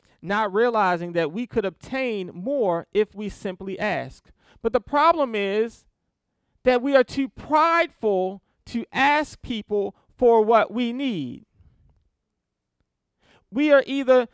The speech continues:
too prideful to ask because we think that it makes us look weak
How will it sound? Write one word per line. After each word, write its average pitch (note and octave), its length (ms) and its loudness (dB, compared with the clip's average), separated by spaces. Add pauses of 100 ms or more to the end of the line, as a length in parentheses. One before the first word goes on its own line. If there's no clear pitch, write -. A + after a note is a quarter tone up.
(120)
too C4+ 220 -4
prideful D#4 760 0
to - 220 -6
ask B3+ 340 2
because A#3 360 -4
we A#3 180 -8
think A#3+ 360 -4
that A3 160 -2
it G#3 100 0
makes G#3+ 340 0
us G3 260 -6
look G3 280 -6
weak F3+ 500 -6